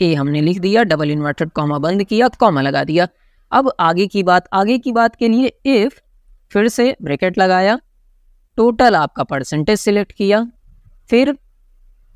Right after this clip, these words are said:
लगाया कि अगर परसेंटेज ज़्यादा है अस्सी से, ज़्यादा है या बराबर है, ज़्यादा है या बराबर है अस्सी के, तो ये क्या कहलाएगा, कौन सा ग्रेड हो जाएगा? ये हो जाएगा आपका फिर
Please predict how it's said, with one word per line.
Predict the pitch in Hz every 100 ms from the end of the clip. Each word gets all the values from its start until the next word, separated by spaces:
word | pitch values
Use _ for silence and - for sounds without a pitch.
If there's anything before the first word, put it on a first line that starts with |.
| 160
लगाया | 156 165 190 208 175
कि | 208 226 -
अगर | 208 226 185 185
परसेंटेज | 247 185 170 - 214 220 220 240
ज़्यादा | 156 147 147 151 190
है | 170 196 233 - -
अस्सी | 208 - - 285 240
से, | - 156 -
ज़्यादा | 180 170 175 208
है | 196
या | 208 185
बराबर | 160 147 143 156
है, | 139 147 226 _ _ _ _ -
ज़्यादा | 156 151 151 170
है | 202 202
या | 220 156 175 220
बराबर | 180 147 139 143 143
है | 143 180 - -
अस्सी | 202 - - 285 277
के, | 165 156 220 _ _ _ - -
तो |
ये | 180 226
क्या | 226 214
कहलाएगा, | 208 202 202 208 226 254
कौन | 294 220
सा | 240
ग्रेड | 214 226 214
हो | 214
जाएगा? | 220 220 233
ये | 254 165 160 202
हो | 156 160
जाएगा | 151 151 147 165
आपका | - 143 139 _ 151 151 220 _ - _ _ _ _
फिर | - 240